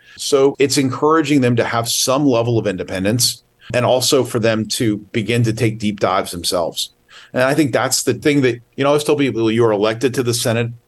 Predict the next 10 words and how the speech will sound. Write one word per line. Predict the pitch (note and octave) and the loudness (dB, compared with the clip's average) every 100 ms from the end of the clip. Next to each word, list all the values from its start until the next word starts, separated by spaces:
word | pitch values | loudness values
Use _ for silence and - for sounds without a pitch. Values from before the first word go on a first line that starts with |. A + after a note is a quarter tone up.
| _ | _
but | A#2 | -6
you | A2 | -4
become | G#2 G2+ A2 G#2+ | -4 -2 -2 0
a | |
senator | G#2+ G2 G2+ G2 G2 | 0 0 0 2 0
after | G2 F#2 | -2 -6
time," | - G2 B2+ - _ _ _ - _ - | -6 -4 -4 -6 _ _ _ -20 _ -2
right? | B2+ B2+ B2 | 0 0 0
And | A#2+ | 0
so | - C#3+ C3 B2 | 2 2 4 2